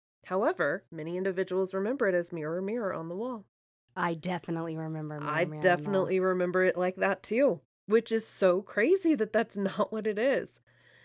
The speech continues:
Speaker 1: Um, then the last one, which I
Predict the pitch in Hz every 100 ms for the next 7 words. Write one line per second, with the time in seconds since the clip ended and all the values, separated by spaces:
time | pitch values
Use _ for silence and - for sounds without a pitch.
0 | - _ _ - 226 233 - 220 320 330
1 | 254 220 359 - 294 233 - - _ _
2 | _ - 190 254 285 302